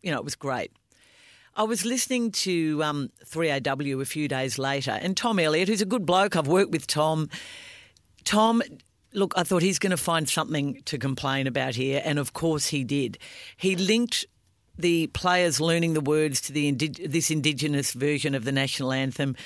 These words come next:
to the fact that it was a draw against a team we used to be a lot better than in Argentina,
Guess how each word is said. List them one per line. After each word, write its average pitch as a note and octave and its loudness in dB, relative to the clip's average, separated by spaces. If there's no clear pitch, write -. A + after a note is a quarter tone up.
to F3 -4
the D#3 -2
fact E3 0
that D#3+ 0
it D#3+ -4
was C3+ 0
a D3 0
draw D3 2
against D#3+ 0
a - -4
team D3+ 0
we C#3+ 0
used D3 0
to D#3 -2
be D3+ 2
a D3 2
lot C#3+ 0
better D3+ 0
than D3 0
in D3+ 0
Argentina, D3 0